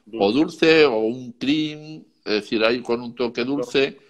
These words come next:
Speaker 1: pero no, no, luego en boca es un vino con, con carácter bien, bien definido y con esa salinidad, esos toques, eh, punzantes
Speaker 2: Sí.
Speaker 1: que al final son los que hacen que sea un vino para,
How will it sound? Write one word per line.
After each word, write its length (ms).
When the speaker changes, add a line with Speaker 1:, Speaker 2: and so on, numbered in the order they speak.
Speaker 1:
pero 280
no, 120
no, 220
luego 240
en 100
boca 360
es 160
un 100
vino 340
con, 880
con 600
carácter 480
bien, 200
bien 200
definido 680
y 100
con 280
esa 200
salinidad, 840
esos 240
toques, 440
eh, 160
punzantes 640
Speaker 2:
Sí. 60
Speaker 1:
que 100
al 60
final 300
son 200
los 100
que 320
hacen 300
que 120
sea 180
un 100
vino 320
para, 600